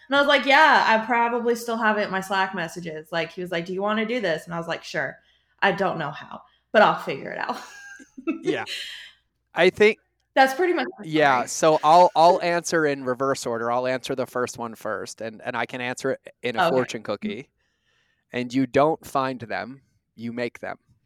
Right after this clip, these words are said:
Speaker 1: Mm-hmm. Yeah. I was about to say that, that you created
Speaker 2: You
Speaker 1: me.
Speaker 2: don't find them, you make them. And I didn't, I didn't create Ashley. We created something together.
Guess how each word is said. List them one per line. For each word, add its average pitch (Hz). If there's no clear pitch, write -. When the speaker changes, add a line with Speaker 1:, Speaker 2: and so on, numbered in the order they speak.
Speaker 1:
Mm-hmm. 180
Yeah. 180
I 214
was 214
about 170
to 175
say 170
that, 156
that 180
you 180
created 160
Speaker 2:
You 143
Speaker 1:
me. -
Speaker 2:
don't 147
find 143
them, 127
you 117
make 123
them. 110
And 123
I 143
didn't, 156
I 143
didn't 147
create 139
Ashley. 120
We 120
created 127
something 117
together. 110